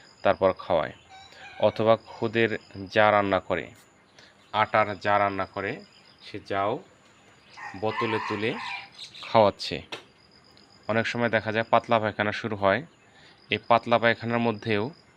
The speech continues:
এই সমস্ত খাবার খাওয়াচ্ছে, যেটা খাওয়ালে ছাগলের রোগটা আরও বেড়ে যায়। আমরা আসলে একটা বিষয়ই জানি না যে ছাগল ভাত খেয়ে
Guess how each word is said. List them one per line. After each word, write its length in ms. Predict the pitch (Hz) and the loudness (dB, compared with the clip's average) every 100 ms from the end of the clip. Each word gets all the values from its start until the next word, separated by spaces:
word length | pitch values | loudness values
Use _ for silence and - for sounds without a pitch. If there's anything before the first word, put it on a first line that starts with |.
| _ - | _ -4
এই 120 | 104 | -2
সমস্ত 320 | - 110 107 101 - | -2 -6 -8 -12 -4
খাবার 240 | 104 95 | -2 0
খাওয়াচ্ছে, 460 | 90 85 80 - - - - _ - - - 92 | -2 -4 -6 -8 -16 -18 -20 _ -20 -20 -16 -6
যেটা 220 | 98 104 - | -2 -2 -2
খাওয়ালে 360 | - 101 101 151 240 - - - - - | 0 2 2 0 -4 -12 -20 -20 -20 -12
ছাগলের 440 | - 95 98 98 | -4 -2 -2 -4
রোগটা 280 | 95 90 - | -6 -6 -4
আরও 140 | 101 139 226 _ _ _ 87 82 | -2 -4 -8 _ _ _ -14 -6
বেড়ে 240 | 92 87 | -4 -4
যায়। 220 | 78 - - _ _ _ _ _ _ - - - _ _ _ _ _ _ | -6 -10 -16 _ _ _ _ _ _ -20 -20 -20 _ _ _ _ _ _
আমরা 200 | 110 117 | 0 2
আসলে 220 | 127 135 131 | 2 0 -2
একটা 160 | 123 120 | -2 -4
বিষয়ই 360 | 120 131 127 120 | -2 -2 -2 0
জানি 160 | 107 | 0
না 120 | 101 98 98 | 2 0 0
যে 60 | 104 | -6
ছাগল 480 | - 110 107 113 117 131 190 _ _ _ - - - - - - - 101 95 | -4 -2 0 0 0 -2 -8 _ _ _ -20 -20 -20 -20 -20 -20 -18 -16 -14
ভাত 320 | - 104 117 - - | 2 4 4 0 -14
খেয়ে 360 | - 113 107 | -4 0 2